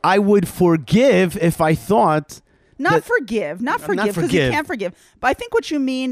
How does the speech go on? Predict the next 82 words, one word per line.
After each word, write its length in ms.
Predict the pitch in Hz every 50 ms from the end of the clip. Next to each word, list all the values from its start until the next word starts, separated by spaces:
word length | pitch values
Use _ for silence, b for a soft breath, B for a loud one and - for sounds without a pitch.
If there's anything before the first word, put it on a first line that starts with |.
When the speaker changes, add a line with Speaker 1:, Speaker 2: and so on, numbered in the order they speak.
| - -
Speaker 2:
is 220 | 208 214 220 -
put 260 | - - - 240 -
the 80 | 247 214
past 480 | - 226 254 202 196 208 - - -
behind 380 | - 208 202 226 196 185 190 190
us 80 | 190 254
Speaker 1:
Right. 140 | 339 294
Speaker 2:
and 60 | - 190
move 120 | 170 165
forward. 240 | - - - - -
Speaker 1:
That's 140 | 349 - -
what 100 | 392 381
I 40 | 381
mean. 200 | 349 240 151 135
That's 160 | 156 165 -
what 80 | 214 202
I 60 | 185
mean. 120 | 160 139
I, 120 | 131 147 156
if 160 | - 147 - 170
I 120 | 151 160
sense 400 | - - - 220 233 - - -
that 140 | 156 135 -
these 100 | 160 -
Speaker 2:
Put 80 | 285
the 60 | - 190
Speaker 1:
people 140 | - - -
were 40 | 294
Speaker 2:
past 80 | 285
Speaker 1:
like, 100 | 139 131 131
Speaker 2:
behind 120 | 240 240
us, 80 | 240 -
but 140 | 233 214
move 80 | 208 220 214 -
Speaker 1:
were 80 | 151
Speaker 2:
forward, 80 | 143 135
Speaker 1:
like, 100 | 135 131
Speaker 2:
but 140 | - - 123
Speaker 1:
"We 180 | 135 165 180
Speaker 2:
no. 140 | 170 170 165
Speaker 1:
repudiate 560 | 190 - - - 196 196 185 190 185 185 -
that 180 | 180 165 151 -
past, 320 | 147 147 135 143 151 - -
and 80 | 127 139
now 160 | 147 151 160
we 160 | 160 160 156
are 260 | 147 131 127 127 123 120 B B B B
strongly 680 | B - - - - 202 208 214 226 226 220 226 226 220
either 360 | 214 196 190 190 151 156 127
pro-Israel 800 | 120 - - 208 220 226 233 254 262 240 208 277 330 277 240 -
or 180 | 151 156 147 143
neutral 480 | 139 143 175 233 226 - - 185 160
on 120 | 147 139 131
Israel." 240 | 123 120 - - -
Speaker 2:
Right. 100 | - 214
Make 160 | 233 262 285 -
Speaker 1:
But 100 | 262 370
if 80 | 320
Speaker 2:
the 60 | 302 277
Speaker 1:
you 40 | 294
Speaker 2:
break. 380 | 254 262 233 180 165 - - -
That 280 | 220 220 226 226 220
was 180 | 226 220 196 170
then, 320 | 170 254 262 277 302 320 226
this 220 | 240 233 - -
is 140 | 214 196 180
now. 220 | 175 160 135 92 -
Speaker 1:
Right, 120 | 247 -
Speaker 2:
But 60 | 202
Speaker 1:
if 60 | 180 240
Speaker 2:
we 60 | 226
Speaker 1:
you're 160 | 180 233 269
Speaker 2:
can't 160 | 277 330 311
go 160 | - 320 349 359
into 200 | 359 349 - 254
this 240 | 190 214 202 -
is 140 | 202 208 196
now 220 | 202 185 185 208 214
because 340 | 247 240 - 247 254 214
this 220 | 196 247 277 - 277
is 140 | 247 226 202
then. 380 | 302 370 392 262 - - _